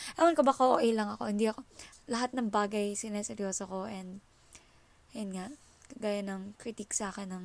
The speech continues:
isang tao na, ganun lang yung sinasabi niya. <laughs> Ah, ayun. So, um, yun. So, nauna kong panoorin yung Cha Cha Real Smooth.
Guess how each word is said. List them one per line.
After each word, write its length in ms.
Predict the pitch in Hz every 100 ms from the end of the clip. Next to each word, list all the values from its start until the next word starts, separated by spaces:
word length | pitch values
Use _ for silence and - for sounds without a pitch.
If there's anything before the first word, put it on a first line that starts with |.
| 240
isang 280 | 214 220 214
tao 280 | 190 185 196
na, 240 | 196 175 - _ - - _ _ _ _ _ _ -
ganun 200 | 214 220
lang 160 | 208
yung 120 | 208
sinasabi 520 | 208 202 196 180 180 180
niya. 80 | 170
<laughs> 40 | - - - - - - - - _ _ _ _ _ 330
Ah, 320 | 233 196 185 196 - - _ _ _ - _
ayun. 400 | 240 226 196 202 - - -
So, 400 | - 277 269 226 233 - _ _ _ - _ _ _ _ _ _ _ _ _ - _ - - _ _ _ 240
um, 480 | 226 226 226 233 - _ -
yun. 320 | 240 202 208
So, 320 | - 247 240 269
nauna 320 | 262 311 302
kong 160 | 302 294
panoorin 480 | 277 262 247 247 240
yung 80 | 233
Cha 160 | 226
Cha 240 | 220 220 208
Real 240 | 202 202
Smooth. 460 | - 190 185 190